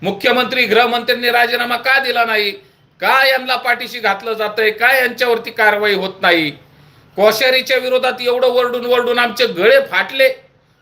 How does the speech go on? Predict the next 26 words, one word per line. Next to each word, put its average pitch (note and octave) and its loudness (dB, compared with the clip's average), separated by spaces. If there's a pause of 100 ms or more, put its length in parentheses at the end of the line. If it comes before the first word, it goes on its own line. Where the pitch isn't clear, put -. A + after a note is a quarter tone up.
पण F#3+ -6
कोश्यारीवरती B3+ 0
ही B3 -4
गेंड्याच्या A3 0
कातडीची A3 -2
हे G3+ 0 (260)
महाराष्ट्र G#3+ 2
शासनातलं G3+ -4
भारतीय F3 -2
जनता F#3+ -2
पार्टीचं F3+ -4
सरकार F3 -2 (400)
कारवाई G3+ 4
करायला F#3+ 0
धाजावत F3 -2
नव्हतं. E3 0 (680)
परंतु E3 2
महाराष्ट्रातल्या A3+ 0
शिवसैनिकांचा, G#3+ 0 (300)
शिवप्रेमींचा G#3+ 2
रेटा G3 0
बघून G3+ -2
हे F3+ -2
घाबरले, F3 -2
यांच्या E3+ 0
घाम, D3 -6